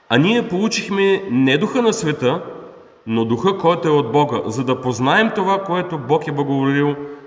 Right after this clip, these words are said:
да ни подари.“ В дванайсти стих се казва, че апостолите не получават светска мъдрост от философите в Коринт, а Бог им дава мъдрост с помощта на Святия си Дух. Светската мъдрост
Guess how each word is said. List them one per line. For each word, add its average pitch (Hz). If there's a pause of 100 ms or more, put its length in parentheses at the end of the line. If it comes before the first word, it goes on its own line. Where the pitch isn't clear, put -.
да 107
ни 110
подари.“ 98 (1700)
В 123
дванайсти 185
стих 233
се -
казва, 190
че 185
апостолите 196
не 170
получават 190
светска 202
мъдрост 151
от 135
философите 127
в -
Коринт, 104 (1400)
а 98
Бог 113 (240)
им 107
дава 117
мъдрост 120
с -
помощта 92
на 101
Святия 98
си 92
Дух. 92 (1300)
Светската 208
мъдрост 170